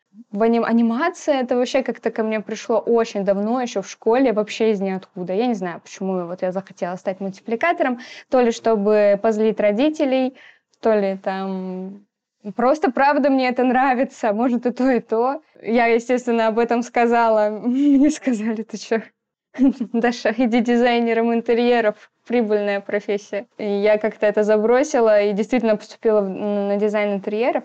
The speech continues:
Так как я из маленького города, и ещё в то время у нас как-то было сложно именно вот, э, с поступлением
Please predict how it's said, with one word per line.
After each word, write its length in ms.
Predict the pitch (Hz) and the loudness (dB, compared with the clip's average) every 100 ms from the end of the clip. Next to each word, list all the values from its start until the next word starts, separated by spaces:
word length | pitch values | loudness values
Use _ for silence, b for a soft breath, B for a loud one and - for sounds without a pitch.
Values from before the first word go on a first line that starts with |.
| - | -6
Так 100 | 262 | -4
как 140 | - 277 | -2 0
я 100 | 269 | 2
из 60 | |
маленького 400 | 262 285 277 254 | 2 2 2 0
города, 520 | 254 294 381 277 226 202 | 2 2 2 2 2 2
и 240 | - 233 | 0 0
ещё 220 | 233 262 | 0 -2
в 80 | 240 | -6
то 140 | - 226 | -4 -2
время 360 | 220 277 302 | 0 0 0
у 80 | 233 | 0
нас 220 | 220 226 | -2 -4
как-то 280 | - 226 233 | -6 -6 -4
было 380 | 208 226 214 208 _ _ _ _ | 0 0 0 -4 _ _ _ _
сложно 720 | - 247 247 233 226 208 196 | -4 0 2 2 0 0 0
именно 320 | - 226 220 214 | -2 -2 0 2
вот, 160 | 208 - | 0 -2
э, 480 | - 202 196 190 | 0 2 4 2
с 80 | 196 | -2
поступлением 1000 | - 226 247 240 233 285 311 226 185 190 | -6 -4 -4 0 2 2 2 0 -4 -10